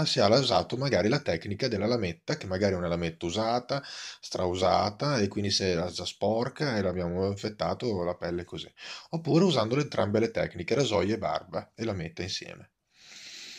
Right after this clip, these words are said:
Per questo si, si è di meglio usare o una tecnica o l'altra. Non c'è verso. Ovviamente la lametta deve essere di quelle monouso.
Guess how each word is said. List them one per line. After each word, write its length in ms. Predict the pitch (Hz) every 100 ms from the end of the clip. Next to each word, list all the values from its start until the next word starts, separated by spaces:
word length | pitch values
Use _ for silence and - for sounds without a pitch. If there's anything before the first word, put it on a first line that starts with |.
| - - - _
Per 140 | -
questo 320 | 165 170 160 135
si, 160 | 107
si 160 | 90 120
è 20 |
di 100 | 113
meglio 380 | 127 135 110 110
usare 400 | 135 117 110 131
o 140 | 175 160
una 220 | 113 135
tecnica 460 | - 82 98 98
o 40 | 80
l'altra. 540 | 104 85 80 78 78 _ _ _ _ _ _ _ _ _ _ _ -
Non 180 | 101 101
c'è 120 | 113
verso. 500 | 87 78 - - _ _ - - - - - _ _ - - _ _ _
Ovviamente 840 | 131 151 175 196 208 208 208 - _ -
la 100 | 123
lametta 460 | 165 151 131 -
deve 160 | 185 131
essere 220 | 120 165
di 40 | 165
quelle 160 | 160
monouso. 720 | 156 160 175 151 104 95 87